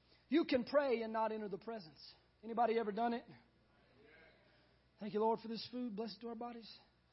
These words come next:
Good bread, good meat, good Lord, let's eat." <laughs> You can pray and not enter the presence of God.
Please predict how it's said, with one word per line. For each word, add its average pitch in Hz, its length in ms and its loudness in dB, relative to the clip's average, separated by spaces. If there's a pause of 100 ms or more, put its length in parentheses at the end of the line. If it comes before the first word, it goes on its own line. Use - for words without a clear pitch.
(520)
Good 208 140 -8
bread, 220 300 -2
good 226 160 -6
meat, 233 220 -4
good 226 100 -8
Lord, 226 240 -6
let's 226 180 -12
eat." 220 140 -12 (840)
<laughs> 170 60 -12 (600)
You 277 120 0
can 226 180 0
pray 269 280 6
and 240 80 4
not 247 200 4
enter 247 180 0
the 214 100 2
presence 220 420 -2
of 185 140 -10
God. 220 280 -4